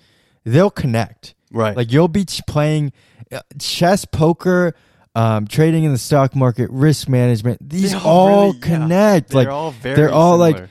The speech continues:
Speaker 1: they're all so easy to pick up. And then once you pick it up, you get so into it, and there's different nuances that you just fall so in love with.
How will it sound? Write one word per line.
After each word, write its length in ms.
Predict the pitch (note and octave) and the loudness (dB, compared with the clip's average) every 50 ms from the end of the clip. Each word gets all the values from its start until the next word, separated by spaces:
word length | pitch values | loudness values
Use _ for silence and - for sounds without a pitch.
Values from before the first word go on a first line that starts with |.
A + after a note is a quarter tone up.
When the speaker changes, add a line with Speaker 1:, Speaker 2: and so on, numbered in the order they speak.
| _ _ _ - | _ _ _ -2
Speaker 1:
they're 140 | C3 B2+ | -2 0
all 180 | - C3+ C#3+ D3+ | 2 2 2 2
so 320 | C#3+ - D#3+ D3 D#3 D#3 - | 2 2 0 2 2 0 0
easy 300 | D3 D3 D3 C#3+ D3 C#3+ | 0 0 0 0 0 0
to 80 | C3 | -2
pick 300 | A#2 - A#2+ A#2+ A2 - | -2 -2 -4 -4 -2 -2
up. 360 | B2 C3+ E3 F3 E3+ D#3+ - - | 0 2 4 4 2 2 0 -2
And 180 | A#2+ A#2+ A#2 A#2 | -4 -2 0 0
then 180 | A2+ A2 A2 | 0 0 0
once 180 | A2 A2 G#2+ G#2 | -2 -2 -2 -4
you 60 | G#2 | -6
pick 180 | - - G#2 F#2 | -6 -6 -4 -2
it 60 | G#2+ | 0
up, 180 | B2 D3+ D#3+ C#3 | 0 0 2 0
you 100 | A#2+ G2+ | -2 -4
get 160 | G#2+ G2+ - | -4 -6 -6
so 200 | - - G#2+ F#2+ | -4 -4 -4 -4
into 420 | - - D#3 E3+ D#3+ - D#3 D#3 | -4 -2 0 0 2 2 2 2
it, 100 | D3+ C#3+ B2+ | 2 2 0
and 140 | A2+ G#2+ G#2+ | -2 -2 -4
there's 220 | G#2+ G#2 G2 - _ _ _ _ _ _ | -4 -6 -6 -8 _ _ _ _ _ _
different 340 | - D3 D3 - C#3+ A#2 G#2 | 0 0 0 2 0 -2 0
nuances 520 | A#2 A#2+ C3 C3 C3 C3+ B2 - B2+ A2+ G#2 | 0 2 2 2 0 0 -2 -2 -4 -4 -2
that 120 | A#2 G2 | -4 -4
you 140 | G2+ A2 G2+ | -4 -6 -4
just 220 | G#2 A2+ A2 - - _ _ _ _ _ _ _ _ | -4 -6 -6 -6 -10 _ _ _ _ _ _ _ _
fall 260 | B2 A#2+ B2 A#2+ A2 | -2 -2 0 -2 -4
so 220 | - - B2+ B2 A#2 | -2 -2 0 0 0
in 80 | G#2+ | 0
love 180 | G#2+ A2 G#2 G2 | 0 -2 0 0
with. 160 | G#2 F#2+ F2 | -2 -4 -4